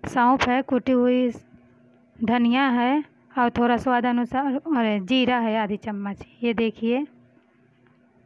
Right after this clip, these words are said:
हमने अदरक लहसुन वो डाले और ये मसा-, हम थोड़ा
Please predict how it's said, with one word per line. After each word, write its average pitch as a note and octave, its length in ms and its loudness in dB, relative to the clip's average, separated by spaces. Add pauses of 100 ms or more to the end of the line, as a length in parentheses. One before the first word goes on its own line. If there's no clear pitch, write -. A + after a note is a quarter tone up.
(640)
हमने B3 260 -2
अदरक A#3+ 360 -2
लहसुन B3 520 -4
वो A#3 140 -2
डाले A3 380 -2
और - 2000 -14
ये A#3+ 220 0
मसा-, A#3+ 480 -2
हम A#3 180 -2
थोड़ा A#3+ 380 -2